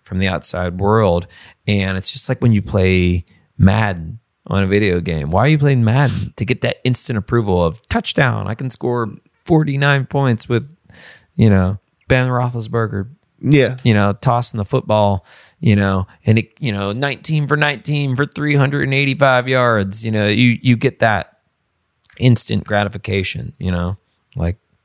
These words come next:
Speaker 1: cocaine, you know, like heroin, like
Speaker 2: Yeah, I just think, like,
Speaker 1: anything.
Speaker 2: yeah.
Speaker 1: It, it, it, I, I think that's, that's my theory on it. 'Cause that's, you know, why, I mean, yeah, I, I heard about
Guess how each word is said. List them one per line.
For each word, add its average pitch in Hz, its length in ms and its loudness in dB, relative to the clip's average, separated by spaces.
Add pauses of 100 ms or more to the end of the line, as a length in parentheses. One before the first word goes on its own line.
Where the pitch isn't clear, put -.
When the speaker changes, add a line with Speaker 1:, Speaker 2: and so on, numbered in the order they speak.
Speaker 1:
cocaine, 87 580 2 (440)
you 95 120 4
know, 85 240 2 (100)
like 90 320 -2 (240)
heroin, 95 640 0
like 87 340 -8 (200)
Speaker 2:
Yeah, 143 180 4
I 156 60 4
just 170 120 -6
think, 170 200 -4
like, 156 240 -2
Speaker 1:
anything. 107 320 4 (280)
Speaker 2:
yeah. 143 80 4
Speaker 1:
It, 147 140 -4
it, 151 240 -6
it, 151 180 -4 (1600)
I, 127 200 0
I 131 120 0
think 160 220 0
that's, - 420 -2 (160)
that's - 260 2
my 113 240 0
theory 139 400 2
on 156 180 2
it. 175 160 0 (420)
'Cause 110 200 2
that's, 110 280 0 (200)
you 101 100 4
know, 92 320 2 (300)
why, 95 580 0 (320)
I - 60 4
mean, 180 200 6
yeah, 170 220 4
I, 131 320 0 (140)
I 117 340 0 (320)
heard 117 240 4
about 104 400 0